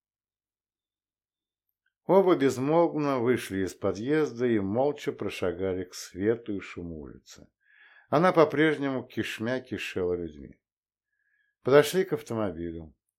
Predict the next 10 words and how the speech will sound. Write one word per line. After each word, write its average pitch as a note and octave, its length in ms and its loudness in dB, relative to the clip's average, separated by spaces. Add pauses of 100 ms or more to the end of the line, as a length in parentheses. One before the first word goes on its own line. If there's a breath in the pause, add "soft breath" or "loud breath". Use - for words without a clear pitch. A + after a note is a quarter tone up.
(440)
Охранник D#3+ 680 6
в - 40 -12
салоне B2+ 560 4
тупо C3+ 420 -6
пялился A2 640 0
на F2+ 100 -8
приборную F2 560 -6
панель, A2 520 -4 (200 soft breath)
качая A2+ 520 2
головой, F#2+ 540 -4